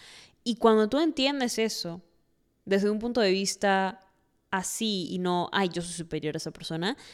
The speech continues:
le empiezas a tener mucha más empatía.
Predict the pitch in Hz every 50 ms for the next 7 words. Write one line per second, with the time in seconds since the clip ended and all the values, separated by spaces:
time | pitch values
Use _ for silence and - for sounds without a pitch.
0 | - - - _ _ - 208 214 214 208 208 214 247 285 - 349 339 - 285 233
1 | 220 196 185 196 196 214 226 226 - 220 185 180 185 220 202 196 180 165 - 151
2 | 151 110 - -